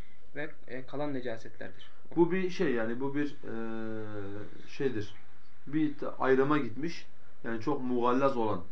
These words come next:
Speaker 2: necasetler. İşte köpek ve köpeğin benzeri gibi hakkında nas olan. Mesela domuz gibi. فَاِنَّهُ رِجْسٌ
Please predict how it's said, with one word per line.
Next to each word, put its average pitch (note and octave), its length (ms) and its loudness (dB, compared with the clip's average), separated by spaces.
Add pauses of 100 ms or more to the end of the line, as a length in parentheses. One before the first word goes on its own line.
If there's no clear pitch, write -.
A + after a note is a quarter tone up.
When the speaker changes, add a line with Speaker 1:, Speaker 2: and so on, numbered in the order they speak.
(180)
Speaker 2:
necasetler. A2 640 0 (380)
İşte A2 180 -2
köpek A#2+ 380 -2
ve A#2 120 -2
köpeğin A#2 380 -2
benzeri A2+ 360 -2
gibi G#2+ 160 -2
hakkında A2+ 560 -2
nas A2+ 200 0
olan. G#2 220 -2 (100)
Mesela G#2+ 340 -2
domuz A2 240 0 (240)
gibi. G2 220 -2 (100)
فَاِنَّهُ A2+ 340 -2
رِجْسٌ A2 420 0